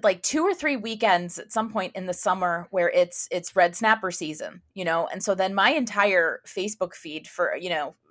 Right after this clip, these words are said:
two or three weeks is people posing with these red snapper that they've caught. And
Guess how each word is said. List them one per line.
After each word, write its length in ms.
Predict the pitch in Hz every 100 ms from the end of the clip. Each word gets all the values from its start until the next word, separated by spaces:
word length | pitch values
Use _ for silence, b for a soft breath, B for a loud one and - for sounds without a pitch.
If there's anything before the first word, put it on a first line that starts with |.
| _ _ -
two 180 | - 262
or 100 | 214
three 200 | 196 180
weeks 500 | 175 262 - - - b b b
is 220 | - 196 190
people 520 | 254 254 240 214 190
posing 500 | - 214 214 196 196
with 160 | 180 160
these 240 | 165 170
red 220 | - 170
snapper 500 | - - 294 403 226 202
that 200 | 180 -
they've 180 | 151
caught. 300 | - 165 123 - b b b -
And 360 | 214 190 190